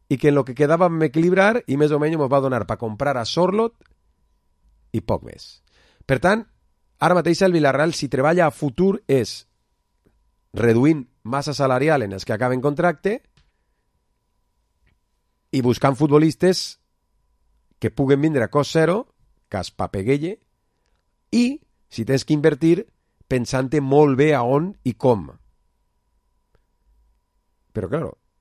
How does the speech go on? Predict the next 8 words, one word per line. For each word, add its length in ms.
la 140
bona 200
notícia 360
és 80
que, 180
conforme 380
està 160
acabant, 440